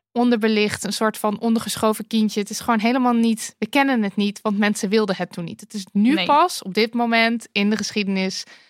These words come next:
Speaker 1: waarop men zegt, "Hey, deze
Speaker 2: Waarin
Speaker 1: mensen
Speaker 2: er
Speaker 1: hadden een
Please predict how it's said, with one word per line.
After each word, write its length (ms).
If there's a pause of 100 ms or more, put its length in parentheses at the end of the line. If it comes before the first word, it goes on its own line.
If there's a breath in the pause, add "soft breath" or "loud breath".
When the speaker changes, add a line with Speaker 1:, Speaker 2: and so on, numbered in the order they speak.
(320 soft breath)
Speaker 1:
waarop 560 (360 soft breath)
men 260
zegt, 600
"Hey, 400 (520 soft breath)
deze 240
Speaker 2:
Waarin 260
Speaker 1:
mensen 140
Speaker 2:
er 60
Speaker 1:
hadden 160
een 60